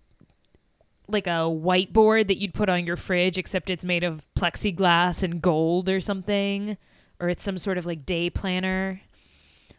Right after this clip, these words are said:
Um, balls in the air, or it's a sculpture, or it's a completely useless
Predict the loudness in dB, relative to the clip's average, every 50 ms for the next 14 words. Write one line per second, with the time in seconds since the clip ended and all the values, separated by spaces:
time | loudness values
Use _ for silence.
0 | _ _ _ -6 -4 -2 -2 -2 -2 -4 -6 -6 -8 -10 -12 -14 -16 -18 -20 -20
1 | _ _ _ _ _ _ _ _ _ _ _ _ _ _ _ -20 -20 -20 -20 -8
2 | _ -4 -4 -2 -2 -2 -2 -2 -4 -6 -8 -8 -8 -8 -8 -8 -10 _ -8 -8
3 | -6 -6 -8 -10 -12 -12 -14 -14 -16 -20 _ _ _ _ _ _ _ _ _ _
4 | _ _ _ _ _ _ -6 -6 -6 -6 -6 -10 -10 -10 -6 -6 -4 -4 -2 -4
5 | -4 -2 -2 -2 -2 -2 -4 -6 -8 -6 -8 -6 -6 -8 -8 -8 -10 _ _ _
6 | _ _ _ _ _ _ _ _ _ -6 -6 -4 -6 -6 -6 -6 -4 -4 -4 -4
7 | -4 -4 -4 -4 -6 -6 -6 -6 -6 -6 -4 -4 -4 -2 -2 -2 -2 -4 -4 -4
8 | -4 -6 -6 -8 -12